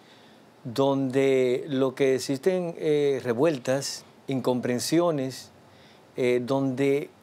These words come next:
no se llega a, a saber que, y a entender que debemos tratarnos como hermanos, tratarnos como hijos de Dios,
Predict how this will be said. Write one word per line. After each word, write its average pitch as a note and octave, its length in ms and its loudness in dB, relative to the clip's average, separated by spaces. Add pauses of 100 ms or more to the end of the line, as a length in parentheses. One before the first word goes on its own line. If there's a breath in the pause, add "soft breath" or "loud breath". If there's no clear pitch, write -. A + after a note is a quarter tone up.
(400)
no F3 300 -2
se F#3+ 260 0
llega C#3+ 560 0 (760 loud breath)
a, B2+ 520 0 (720)
a D#3 100 -2
saber E3 420 2
que, F3+ 380 0 (240)
y D3+ 100 2
a D3 40 2
entender C#3 680 0 (680 loud breath)
que D3 120 4
debemos F3 480 0 (220)
tratarnos E3+ 500 0
como C#3 360 0
hermanos, A#2+ 800 -6 (600)
tratarnos D#3 840 -2 (240)
como C3 640 0 (340)
hijos F#3+ 280 0
de F#3 140 2
Dios, E3 480 0